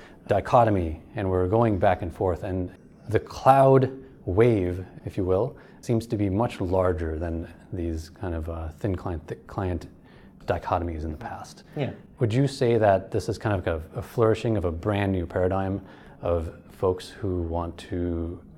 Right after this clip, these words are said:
Speaker 1: use compute as a utility?
Speaker 2: I think that there's, there are new architectures. I'm not sure if it, hard to tell the future. But what I see and what Packet sees is that we're developing new architectures for how to do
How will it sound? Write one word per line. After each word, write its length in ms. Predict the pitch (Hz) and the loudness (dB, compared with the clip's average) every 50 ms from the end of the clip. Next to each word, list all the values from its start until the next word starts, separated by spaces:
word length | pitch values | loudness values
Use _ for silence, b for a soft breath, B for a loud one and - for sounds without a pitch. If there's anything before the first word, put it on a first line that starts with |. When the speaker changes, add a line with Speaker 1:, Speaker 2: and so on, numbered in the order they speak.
| - - - | -20 -14 -8
Speaker 1:
use 580 | - 101 90 98 104 104 104 104 101 95 - - - | -6 -4 0 0 2 2 4 2 2 0 -4 -8 -8
compute 400 | - 110 90 - - 117 120 - | -6 -6 -6 -4 -4 -6 -4 -2
as 120 | 101 90 | -2 -2
a 40 | 92 | -2
utility? 460 | 85 87 85 - 95 98 101 117 131 - - - _ _ b b b b b b b b b b | -2 -4 -6 -6 -6 -6 -6 -6 -8 -12 -14 -20 _ _ b b b b b b b b b b
Speaker 2:
I 120 | b - 143 | b 0 0
think 180 | 208 208 208 | 0 0 2
that 160 | - 135 113 | 2 2 4
there's, 220 | - 113 104 98 - | 6 4 4 4 2
there 180 | - - 117 107 | 2 4 6 6
are 140 | 101 101 98 | 8 6 4
new 180 | 104 113 113 | 2 0 0
architectures. 760 | - 92 101 - - 113 - 110 110 - - - 120 117 - - | 2 2 2 2 -2 -4 -4 -4 -4 -4 -2 -2 -2 -2 -2 0
I'm 180 | - 110 120 131 | 0 0 2 2
not 180 | 139 120 - | 2 0 0
sure 320 | - - - 104 101 98 95 95 92 | -2 -2 0 2 2 2 0 0 -4
if 140 | 95 - - | -8 -6 -6
it, 260 | 90 90 90 - _ _ _ _ _ _ _ _ _ _ _ _ _ _ _ _ _ - | -6 -6 -6 -12 _ _ _ _ _ _ _ _ _ _ _ _ _ _ _ _ _ -4
hard 180 | - 127 117 104 | 0 0 0 0
to 60 | 107 | 0
tell 160 | - 110 98 | 0 0 2
the 100 | 87 80 | 2 0
future. 400 | - 87 67 - - 71 - - _ _ _ b b b b b b b b | -6 -8 -12 -10 -12 -14 -14 -14 _ _ _ b b b b b b b b
But 220 | 110 110 101 - 95 | 4 4 4 4 4
what 160 | 104 107 104 | 4 6 6
I 200 | 110 113 110 110 | 6 6 4 2
see 600 | - - - 101 98 95 92 95 98 107 107 - _ _ _ _ _ _ _ - | -6 -8 -6 -4 -4 -4 -4 -6 -6 -8 -12 -16 _ _ _ _ _ _ _ -10
and 180 | 92 92 90 | -8 -6 -6
what 140 | 92 - - | -6 -6 -2
Packet 340 | - 117 113 117 - 101 - | 2 4 4 4 2 -2 -6
sees 400 | - - 90 90 90 85 82 - | -6 -8 -8 -6 -6 -10 -10 -10
is 100 | 85 82 | -10 -6
that 300 | - 104 95 92 87 - | -2 0 0 0 0 0
we're 80 | - 95 | -2 -4
developing 540 | 90 110 104 113 110 110 - 107 98 92 90 | 0 4 6 6 6 6 4 0 -6 -6 -4
new 140 | 107 104 98 | -4 -4 -6
architectures 680 | 101 98 - - - - 95 82 - - - 87 - | -6 -10 -12 -12 -10 -8 -8 -8 -6 -6 -8 -8 -6
for 140 | - - 90 | -6 -6 -6
how 160 | - 92 85 | -2 -2 -2
to 180 | 85 - - 90 | -2 -2 -8 -10
do 420 | 85 - 92 92 92 90 87 87 | -8 -8 -6 -6 -6 -6 -8 -10